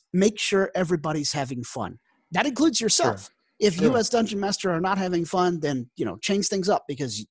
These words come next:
Speaker 1: your job is to make sure everybody at the table is having fun. Or <laughs> it, during these dark days of covid nineteen,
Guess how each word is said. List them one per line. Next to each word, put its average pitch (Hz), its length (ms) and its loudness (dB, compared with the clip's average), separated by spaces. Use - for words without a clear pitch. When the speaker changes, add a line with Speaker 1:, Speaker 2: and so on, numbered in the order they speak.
Speaker 1:
your 170 280 -2
job 190 260 2
is 175 120 -4
to 180 60 -4
make 170 160 0
sure 180 220 -4
everybody 190 380 2
at 127 60 -8
the - 40 -20
table 127 320 -6
is 117 100 -8
having 107 240 -6
fun. 104 300 -10
Or 185 280 6
<laughs> 262 300 4
it, 226 180 6
during 233 300 6
these 202 160 2
dark 190 260 4
days 175 300 2
of 151 100 -6
covid 156 340 0
nineteen, 143 380 -4